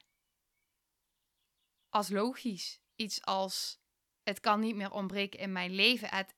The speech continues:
is, ik ben spiritueel."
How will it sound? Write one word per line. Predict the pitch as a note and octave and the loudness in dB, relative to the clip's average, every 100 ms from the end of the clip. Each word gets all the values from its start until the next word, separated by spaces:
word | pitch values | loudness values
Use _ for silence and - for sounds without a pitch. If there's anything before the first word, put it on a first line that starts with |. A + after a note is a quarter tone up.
| - | 4
is, | A#3 B3 - - _ _ _ _ _ _ _ _ _ _ _ _ | 6 6 2 -6 _ _ _ _ _ _ _ _ _ _ _ _
ik | A3+ G3+ | -2 -2
ben | F3+ G#3 F#3 D3 - _ _ _ _ _ _ _ _ _ | 4 6 4 -2 -14 _ _ _ _ _ _ _ _ _
spiritueel." | - - F3+ E3 - D3+ D3 | -16 -8 -8 -8 -12 -10 -10